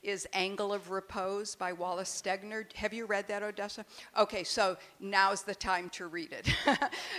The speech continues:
Speaker 2: you
Speaker 1: Because
Speaker 2: have a whole book club here that apparently you can work with afterwards.
Speaker 1: Yeah, and, and both of those books would be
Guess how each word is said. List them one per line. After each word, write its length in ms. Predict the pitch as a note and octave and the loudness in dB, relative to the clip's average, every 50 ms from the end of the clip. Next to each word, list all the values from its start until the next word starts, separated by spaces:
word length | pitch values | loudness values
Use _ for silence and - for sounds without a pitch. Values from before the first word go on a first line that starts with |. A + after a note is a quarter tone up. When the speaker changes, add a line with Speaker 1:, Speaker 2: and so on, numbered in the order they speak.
| - - - - | -8 -10 -2 2
Speaker 2:
you 100 | B3+ A#3+ | 2 2
Speaker 1:
Because 240 | A3+ - - A3+ - | 4 4 4 6 8
Speaker 2:
have 120 | C#3+ C#3+ C3+ | 8 8 8
a 80 | C3 | 8
whole 160 | B2 C3+ C#3 | 8 6 4
book 460 | A#2+ G#2+ C3 D3 D#3+ - - - - - | 4 4 4 2 2 2 -4 -20 -20 -14
club 320 | - - C3+ A2 G2+ F2+ | -2 2 2 2 2 0
here 220 | G2 G#2 G2 G2+ G2 | -4 -6 -6 -4 -6
that 100 | G#2+ G#2 | -6 -8
apparently 480 | G#2+ - A#2 A2 A2 A2 A2+ A2 A2 | -6 -4 -2 -2 -2 -2 -4 -4 -4
you 100 | A2+ A2 | -4 -4
can 180 | G#2+ - A#2+ A2+ | -4 -4 -4 0
work 220 | A2+ B2 C#3+ - - | 2 2 2 2 0
with 180 | G#2 F#2+ F2+ | -4 -4 -2
afterwards. 280 | G2 F#2+ - - G2 F#3+ | -4 -4 -4 -2 2 4
Speaker 1:
Yeah, 240 | F3 E3+ D#3+ D#3 F3 - - - - - | 6 6 4 4 0 -4 -12 -20 -6 0
and, 300 | - G#3 F#3+ G3 G#3 G3+ - | 2 4 4 2 0 -2 -2
and 200 | G#3+ G#3 G3+ F3 | -2 -2 2 4
both 300 | - - A#3+ A#3+ A#3+ - | 6 6 6 6 4 0
of 120 | A3 F#3 E3+ | -2 -2 0
those 260 | F3+ E3 F3 E3+ - | 0 0 0 -2 -4
books 460 | - F3+ D#3+ - - - - - - _ _ _ _ _ _ _ _ - | -2 -4 -4 -2 -4 -8 -8 -10 -12 _ _ _ _ _ _ _ _ -8
would 240 | G#3 F#3 F#3+ E3+ - | -6 -4 -4 -4 -4
be 180 | G3 F#3+ F3+ | -8 -10 -10